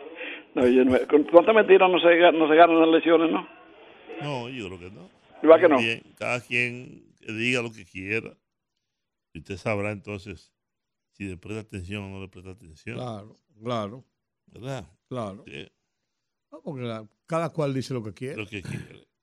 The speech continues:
Speaker 2: Y usted,
Speaker 3: Ah,
Speaker 2: por
Speaker 3: usted,
Speaker 2: ejemplo
Speaker 3: usted asume, si usted que lo, lo encuentra correcto y lo
Speaker 2: Mira,
Speaker 3: quiere
Speaker 2: mira,
Speaker 3: asumir.
Speaker 2: mira, ¿tú oíste aquello quién?
Speaker 3: No.
Speaker 2: Yo, no. Sí, en tal emisora. Yo no oigo esa emisora.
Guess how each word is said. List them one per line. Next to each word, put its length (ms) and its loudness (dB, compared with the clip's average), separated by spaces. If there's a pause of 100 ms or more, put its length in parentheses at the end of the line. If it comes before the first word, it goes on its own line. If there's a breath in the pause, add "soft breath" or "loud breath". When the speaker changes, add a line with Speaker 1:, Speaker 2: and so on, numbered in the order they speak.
(640)
Speaker 2:
Y 120 -16
usted, 520 -14
Speaker 3:
Ah, 100 -16
Speaker 2:
por 100 -8
Speaker 3:
usted, 80 -12
Speaker 2:
ejemplo 160 -8
Speaker 3:
usted 160 -2
asume, 560 -2 (180)
si 140 -16
usted 240 -10
que 100 -10
lo, 300 -4
lo 120 -6
encuentra 360 -8
correcto 680 -8 (140)
y 80 -12
lo 80 -6
Speaker 2:
Mira, 40 -8
Speaker 3:
quiere 80 -6
Speaker 2:
mira, 100 2
Speaker 3:
asumir. 240 -6 (100)
Speaker 2:
mira, 220 -12 (280)
¿tú 160 -8
oíste 300 -2
aquello 400 -2
quién? 440 -2 (480)
Speaker 3:
No. 280 -18
Speaker 2:
Yo, 340 -12 (140)
no. 380 -14 (1040)
Sí, 200 -4
en 120 -8
tal 160 -6
emisora. 580 -2 (380)
Yo 120 -10
no 120 -12
oigo 140 -14
esa 140 -20
emisora. 400 -18